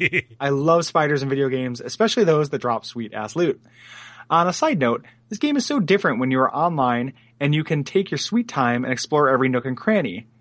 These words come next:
Speaker 2: No more Lonely Souls experience for this guy.
Speaker 1: Yeah.
Speaker 2: So, yeah, good for, good for you jumping online. There are a couple different things that are different if you're offline, but I've never played it offline.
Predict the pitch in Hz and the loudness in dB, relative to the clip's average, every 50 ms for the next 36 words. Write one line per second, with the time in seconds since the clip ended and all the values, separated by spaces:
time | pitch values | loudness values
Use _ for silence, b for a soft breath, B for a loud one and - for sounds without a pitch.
0 | _ - 139 151 175 185 170 143 143 147 170 202 208 - - 139 120 120 117 120 | _ -2 0 2 4 4 4 4 2 2 2 0 0 0 0 2 2 2 0 -2
1 | - - - 117 117 117 113 - - 131 135 196 196 - - 76 78 95 110 - | -6 -4 -4 -2 -2 -2 -2 -2 -2 -2 0 0 -2 -2 -6 -8 -8 -8 -16 -16
2 | _ _ _ _ _ _ _ - 113 113 104 - _ _ _ - 123 120 120 - | _ _ _ _ _ _ _ -10 -10 -10 -10 -10 _ _ _ -10 -6 -6 -6 -6
3 | _ _ _ _ - - - 220 - - _ _ _ - 160 160 - 190 175 151 | _ _ _ _ -6 -2 -2 -2 -2 -4 _ _ _ -4 -4 -2 0 0 0 2
4 | 151 151 143 - 185 180 165 170 160 175 170 185 196 180 151 B B B B B | 2 0 2 2 0 2 2 2 4 4 2 4 2 0 0 B B B B B
5 | - 202 262 302 302 - - 262 - 277 180 139 131 127 120 135 135 135 113 135 | 4 6 6 6 4 2 0 -2 0 0 0 0 0 0 -2 -2 -2 -2 -2 -2
6 | 127 127 117 139 131 - 143 127 123 120 - 123 120 117 117 - 131 135 131 123 | -2 -2 -2 -4 -4 -4 -2 -4 -4 -2 -2 0 -2 -2 0 0 0 0 2 0
7 | 113 123 127 131 131 135 131 127 127 127 120 123 - 131 127 120 117 113 107 - | 2 2 2 2 2 0 0 2 2 2 2 0 -2 -4 -2 -2 -2 -2 -2 -2
8 | 123 117 95 92 - | -4 -4 -4 -6 -12